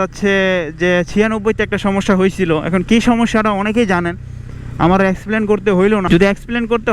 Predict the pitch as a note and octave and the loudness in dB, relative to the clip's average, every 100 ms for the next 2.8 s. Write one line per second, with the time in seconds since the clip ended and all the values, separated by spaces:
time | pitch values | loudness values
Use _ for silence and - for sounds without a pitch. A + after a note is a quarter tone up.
0 | F#3 G3+ G3+ G3 G#3+ G#3+ G3+ F#3+ F#3+ F#3+ | 0 -2 -2 -4 -2 0 0 0 -2 -4
1 | - F3+ - G3 F#3+ F#3 F3+ F3 F3+ F3+ | -4 -4 0 0 2 0 -4 -4 -4 0
2 | F#3+ E3+ F3+ F3 E3 G3 G#3 D3+ | 0 2 0 0 0 0 0 -2